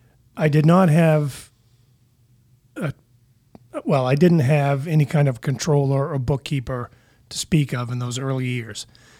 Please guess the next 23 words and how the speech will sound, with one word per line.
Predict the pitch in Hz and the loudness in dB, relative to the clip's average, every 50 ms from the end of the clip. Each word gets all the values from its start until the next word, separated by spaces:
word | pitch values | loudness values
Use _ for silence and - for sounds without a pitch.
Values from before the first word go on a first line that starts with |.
| _ _ _ _ - 226 170 - | _ _ _ _ -6 -6 -6 -4
I | - 180 151 | -2 0 0
really | 143 135 139 156 156 151 143 | 2 2 4 4 4 4 4
struggled | - - - 165 147 139 131 131 131 127 123 - | 0 0 0 0 0 0 0 -2 -6 -6 -8 -10
to | 135 | -10
find | 117 - 147 135 131 135 131 127 | -8 -6 -6 -4 -2 -2 -4 -6
the, | - - - - - | -8 -10 -16 -18 -10
the | 370 240 156 | -6 -6 -6
type | - - 151 143 135 | -4 -4 -4 -4 -4
of | - - - | -6 -8 -6
person | - 147 135 131 - - 135 131 | -4 -2 -2 -2 -4 -4 -4 -6
that | 139 147 - | -6 -8 -6
could | - 147 131 127 123 - _ - | -6 -6 -6 -6 -8 -12 _ -6
predictably | - 156 135 165 170 - - - 160 147 139 139 143 143 131 - _ _ _ _ _ _ _ _ _ _ _ _ _ _ _ _ | -4 -2 0 0 0 0 -2 -4 -4 -2 0 0 0 0 -2 -4 _ _ _ _ _ _ _ _ _ _ _ _ _ _ _ _
keep | - - 190 190 190 | -4 0 0 0 2
my | 214 175 151 147 143 139 139 135 135 | 2 0 2 2 2 2 0 0 -2
financial | 120 - - - - - - - - 151 147 147 147 143 135 - 160 139 131 127 127 127 120 | -4 -6 -12 -20 -20 -20 -10 -4 -2 0 2 2 2 2 0 -2 -4 -4 -4 -4 -6 -8 -8
system | - - - - 160 139 - - 165 139 135 131 131 127 123 | -8 -8 -6 -4 -4 -4 -4 -4 -4 -4 -2 -2 -4 -4 -4
so | - - - 147 135 131 | -4 -4 -2 -2 0 0
I | 131 131 | -2 -2
could | 139 131 | -4 -2
understand | 135 139 135 127 120 - - 170 156 147 143 147 | -2 -2 -2 -2 -4 -6 -4 -2 0 0 0 0
it | 139 135 165 - _ | -2 -4 -6 -8 _
and, | 320 226 151 127 123 123 123 123 113 | -4 -4 -2 -2 -2 -4 -4 -6 -8